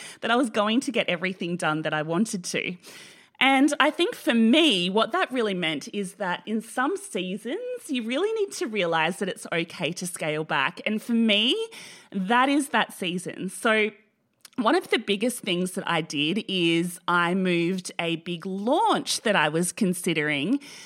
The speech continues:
that represents, I won't say too much about it, but it's a little bit of a change of direction. It's something I'm so passionate about.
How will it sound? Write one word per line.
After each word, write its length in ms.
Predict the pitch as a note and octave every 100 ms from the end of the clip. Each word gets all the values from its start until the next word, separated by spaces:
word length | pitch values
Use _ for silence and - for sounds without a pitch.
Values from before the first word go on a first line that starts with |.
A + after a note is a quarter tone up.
| -
that 400 | G3+ G#3 G#3 G3+ G#3
represents, 1040 | C4 - F4 C4+ G#3+ G3 - - - -
I 80 | E4
won't 240 | C5 C#5
say 220 | - C4+
too 200 | A#3+ B3
much 260 | G3+ - -
about 260 | F#3+ D3+ D3+
it, 240 | D3+ -
but 140 | G#3+
it's 180 | - -
a 40 | C#4
little 280 | B3+ D#4+
bit 120 | D#4 E4
of 120 | C4
a 40 |
change 380 | A3+ A3+ F#3 F#3+
of 80 | F3+
direction. 500 | F#3+ E3 - - D#3
It's 160 | -
something 400 | - F#3 - F#3
I'm 140 | D#3 G#3+
so 400 | - - F#3+ F4
passionate 560 | - F#3+ - G3+ D#3
about. 500 | D3+ C3+ C3+ G3+ C#4+